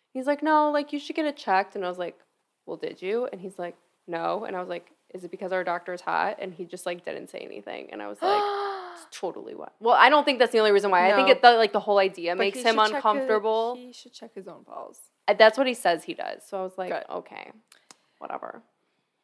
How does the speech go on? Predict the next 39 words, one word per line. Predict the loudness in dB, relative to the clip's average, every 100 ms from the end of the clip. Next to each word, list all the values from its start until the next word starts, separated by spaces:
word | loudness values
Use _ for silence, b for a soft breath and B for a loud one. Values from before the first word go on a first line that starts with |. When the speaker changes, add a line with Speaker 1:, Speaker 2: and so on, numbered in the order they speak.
| _ -6
Speaker 2:
But | -2
yeah, | 0 -2 -4 -10
and | -8
then | -8
he's | -10 -12 -6
like, | -6 -6 -6
"Oh, | -6
so | -8 -12
you | -10
only | -8 -8
use | -8 -10
a |
condom?" | -8 -4 -4 -2 -4 -4
And | -6
I | -6 -8
was | -8 -8
like, | -8 -4
"Yeah." | 2 2 0 -4
And | -8
then | -12
he's | -14 -10
like, | -10 -4
Well, | 0 0
just | -2 -10
so | -8
you | -8 -4
know, | -4
like, | -6 -8
that's | -12 -10
not, | -8 -6
like, | -8 -10
the | -4
best | -2 -2 -6 -20 _
birth | -6 -6 _
control. | -16 -16 -4 0 0 -2 -4 -10 _ _ _ _ _ _ -4
Like, | -4 -2
you | -4
know, | -4 -2
like, | -2 -4